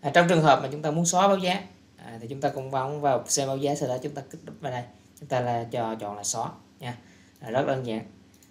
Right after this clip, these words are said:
À, nếu các bạn muốn, à, biết thêm về phần mềm, à, này thì các bạn hãy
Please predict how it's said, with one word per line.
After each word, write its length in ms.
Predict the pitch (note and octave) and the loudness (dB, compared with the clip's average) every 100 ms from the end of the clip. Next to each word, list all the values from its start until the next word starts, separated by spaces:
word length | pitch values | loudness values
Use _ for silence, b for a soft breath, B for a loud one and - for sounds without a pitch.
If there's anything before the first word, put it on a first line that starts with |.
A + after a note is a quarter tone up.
| - | -6
À, 80 | |
nếu 140 | C3 E3 | 2 4
các 60 | |
bạn 200 | E3+ C#3 | 8 6
muốn, 180 | D3 F#3 | 6 4
à, 120 | F#3+ | 6
biết 160 | E3+ F#3 | 4 2
thêm 240 | F3+ F3+ F3 | 4 4 6
về 140 | D3 | 4
phần 160 | C#3 C#3 | 2 -4
mềm, 240 | C3+ C3 | -4 -4
à, 180 | B2+ B2+ - | -8 -10 0
này 260 | C3+ B2+ A#2 | 2 2 0
thì 80 | C3 | -8
các 120 | C#3+ | -6
bạn 220 | B2 A#2 | -6 -8
hãy 260 | A2+ A2+ C#3 | -8 -8 -10